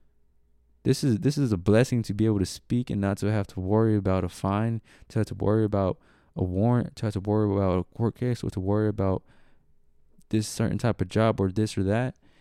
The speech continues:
to be able to just speak for his people, to, to allow him to anoint my voice for y'all.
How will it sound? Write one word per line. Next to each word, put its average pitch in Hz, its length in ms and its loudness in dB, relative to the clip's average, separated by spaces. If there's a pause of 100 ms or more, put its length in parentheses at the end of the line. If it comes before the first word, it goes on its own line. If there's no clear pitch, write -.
(140)
to - 80 -8
be 117 60 4
able 110 140 4
to 98 40 -2
just 98 240 -4
speak - 380 -4
for 104 160 2
his 92 100 0
people, 113 280 -6
to, 101 520 -2 (460)
to 113 320 4 (160)
allow 107 340 2
him 110 60 2
to 104 120 -2
anoint 101 300 0
my 98 140 0
voice 98 280 0
for 101 200 0
y'all. 107 500 2